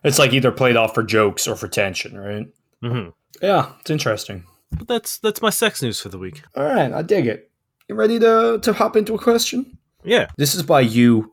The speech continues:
Speaker 1: Baibe, and, uh, they don't seem to believe in full stops, so just pay attention.
Speaker 2: <laughs> Good luck.
Speaker 1: "We made out and he gave me a back massage. You think he wants sex the next date? So I went out with an amazing first date last night. He paid for everything, looked hotter in person, and smelled good, and the sexual chemistry was there.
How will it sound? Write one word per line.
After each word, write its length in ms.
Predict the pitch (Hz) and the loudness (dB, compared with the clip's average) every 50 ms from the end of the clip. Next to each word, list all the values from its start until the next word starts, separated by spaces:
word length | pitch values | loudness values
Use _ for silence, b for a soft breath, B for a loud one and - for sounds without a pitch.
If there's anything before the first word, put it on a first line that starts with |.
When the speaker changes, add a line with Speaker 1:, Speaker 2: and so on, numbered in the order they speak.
| _ | _
Speaker 1:
Baibe, 680 | - 113 113 123 139 143 185 165 185 180 196 233 240 - - _ _ _ _ _ _ _ _ _ _ _ _ | -8 0 2 4 6 6 4 6 6 4 4 4 2 -2 -10 _ _ _ _ _ _ _ _ _ _ _ _
and, 320 | 131 107 104 101 101 98 101 | -2 -2 0 0 0 0 2
uh, 320 | 98 98 95 95 101 - - | 2 4 4 2 0 0 0
they 100 | 127 127 | 0 2
don't 260 | 120 151 147 160 160 | 2 2 2 2 2
seem 160 | - 170 160 | 0 0 0
to 80 | 135 147 | 0 -2
believe 340 | 127 117 113 117 120 117 113 | -2 -2 0 2 2 2 0
in 80 | 107 | -2
full 200 | 101 - 123 113 | 0 0 0 0
stops, 440 | - - - 120 117 - - - - | 0 0 2 2 2 0 0 -2 -4
so 500 | - - 120 107 101 95 98 101 95 - _ _ _ _ _ _ _ _ _ _ | -2 0 2 2 2 2 0 -4 -6 -10 _ _ _ _ _ _ _ _ _ _
just 160 | 139 135 - | -6 -6 -4
pay 100 | - 104 | -4 -6
attention. 460 | 107 - - 120 139 135 - - 143 - - - | -6 -6 -8 -12 -12 -12 -12 -14 -16 -20 -16 -14
Speaker 2:
<laughs> 120 | 127 113 - | -14 -10 -8
Good 160 | - 107 - | -8 -6 -6
luck. 320 | 101 101 - - - - - - - _ _ _ _ _ _ B B B B B B B B B | -6 -6 -8 -10 -12 -14 -14 -16 -20 _ _ _ _ _ _ B B B B B B B B B
Speaker 1:
"We 160 | 139 151 202 | 4 6 8
made 220 | 226 247 254 240 220 | 8 8 8 8 8
out 200 | 185 202 226 220 | 6 6 6 6
and 80 | 208 180 | 4 4
he 60 | 175 | 4
gave 220 | 143 135 139 156 160 | 4 4 4 4 4
me 100 | 175 175 175 | 4 4 4
a 40 | |
back 240 | 127 - 123 139 143 151 | 4 2 2 0 0 0
massage. 400 | 170 165 - 185 196 202 - - | 0 2 4 4 4 4 2 0
You 60 | 135 | 0
think 160 | 131 147 147 | 0 0 2
he 80 | - 254 | 4 4
wants 260 | 240 214 180 - - | 4 6 4 2 2
sex 300 | - - 113 127 135 - | 0 0 0 0 0 0
the 80 | - 180 | 2 2
next 260 | 170 180 196 - - | 2 2 2 0 0
date? 300 | - 208 214 240 233 226 | 4 4 4 4 4 2
So 160 | - - 185 175 | 2 4 4 6
I 20 | |
went 220 | 175 180 220 233 233 | 6 6 6 6 6
out 120 | 226 226 - | 6 4 4
with 120 | 190 180 | 4 2
an 80 | 170 156 | 4 4
amazing 420 | 147 147 147 165 175 175 180 135 | 4 4 4 4 4 2 0 -2
first 280 | - 135 135 123 - - | 0 0 0 0 2 2
date 180 | 147 175 175 | 2 4 4
last 240 | 156 131 123 117 - | 4 2 2 2 0
night. 160 | 127 120 117 113 | -2 -2 0 0
He 60 | 123 120 | 0 2
paid 220 | - 143 170 170 | 2 2 2 2
for 140 | - 131 123 | 2 2 2
everything, 300 | 127 135 147 135 123 117 117 | 2 2 2 0 0 0 0
looked 160 | 117 117 - | 0 0 0
hotter 260 | - 120 135 147 143 | 0 0 2 2 2
in 80 | 117 - | 0 2
person, 340 | - 127 143 139 - 117 | 2 2 2 2 0 -4
and 100 | 117 110 - | -4 -4 -2
smelled 280 | - 156 190 214 208 - | 0 2 2 2 2 2
good, 140 | 156 131 120 | 0 2 2
and 80 | 120 117 | 2 0
the 40 | |
sexual 360 | 120 - 180 190 - - 196 175 | 0 0 0 -2 0 -2 -2 0
chemistry 420 | - 185 190 196 190 - - 190 | 2 0 0 0 -2 -4 -6 -4
was 160 | 180 175 156 143 | -4 -4 -2 0
there. 280 | 156 143 139 123 B | 2 2 2 2 B